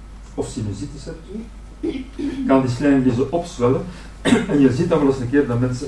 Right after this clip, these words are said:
minder goed ruiken, maar soms ook voor weken of maanden een geurverlies, eh, eh, een geurzin, eh, compleet verliezen en soms dat definitief. Niet juist, eh,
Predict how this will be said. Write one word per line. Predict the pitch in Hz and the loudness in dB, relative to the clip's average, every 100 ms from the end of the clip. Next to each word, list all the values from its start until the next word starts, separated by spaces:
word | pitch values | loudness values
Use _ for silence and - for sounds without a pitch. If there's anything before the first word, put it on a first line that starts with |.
| 117 | 0
minder | 135 131 104 | 2 2 -2
goed | 104 - - - | -8 -12 -16 -8
ruiken, | 107 117 - - - - - | -2 -2 -2 -8 -14 -18 -8
maar | - - | -6 -4
soms | 190 190 175 | -2 -2 -2
ook | 170 185 | -2 -2
voor | - 120 104 | -2 -4 2
weken | 127 185 170 | 4 4 0
of | 139 113 104 | -2 -4 -4
maanden | 113 147 190 175 185 185 - - - - - | 0 0 0 -4 -4 -4 -6 -10 -16 -10 -2
een | 123 120 120 120 - - | 0 0 0 -4 -12 -16
geurverlies, | - 131 139 151 - - - 135 120 113 110 110 123 120 - - - | -4 4 4 4 -2 -10 -2 0 2 0 -2 -2 0 0 -4 -14 -8
eh, | 104 | -2
eh, | 120 | 0
een | 123 107 98 | -2 -4 4
geurzin, | 123 131 - - 127 127 127 - - - | 6 6 4 -4 -2 -2 -2 -8 -16 -10
eh, | - - - | -4 -4 -2
compleet | 117 - 131 156 - | -2 0 0 0 -2
verliezen | 98 110 165 160 | -2 0 -2 -2
en | 139 | -6
soms | - 131 - | -4 -6 -4
dat | 120 | -2
definitief. | 131 127 117 - 113 95 - - - | 0 2 0 -4 -6 -10 -10 -12 -8
Niet | 127 131 | -2 0
juist, | 131 135 - - - - | 0 -2 -10 -16 -16 -16
eh, | - | -6